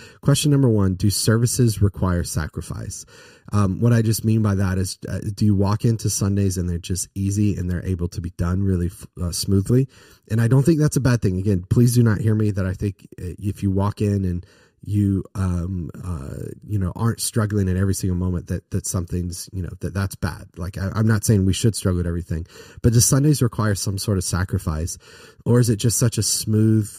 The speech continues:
thing and just a process that you don't think much about it? You get back home after Sunday and you go,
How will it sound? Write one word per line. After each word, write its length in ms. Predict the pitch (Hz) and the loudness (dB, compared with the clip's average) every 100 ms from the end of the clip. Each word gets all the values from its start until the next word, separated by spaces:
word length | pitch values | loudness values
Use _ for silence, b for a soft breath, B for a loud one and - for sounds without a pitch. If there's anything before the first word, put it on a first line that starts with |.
| _ | _
thing 520 | - 117 104 101 104 - | -6 -2 0 0 -2 -4
and 180 | 98 92 | -6 -4
just 160 | 95 | -4
a 60 | 101 | -4
process 480 | - 95 - 95 - | -4 -4 -2 -6 -4
that 80 | |
you 80 | 95 | -4
don't 200 | 95 90 | -2 -2
think 220 | - 104 | -2 -2
much 200 | 98 95 | -2 -4
about 260 | 87 92 92 | -4 -2 -2
it? 80 | 85 | -4
You 80 | 92 | -6
get 200 | 104 - | -4 -2
back 220 | 95 - | -4 -2
home 280 | 98 95 92 | -2 -2 -2
after 260 | 95 95 | -4 -4
Sunday 440 | 92 95 90 92 90 | -2 -2 0 0 0
and 100 | 87 | 0
you 80 | |
go, 240 | 87 87 | 0 -2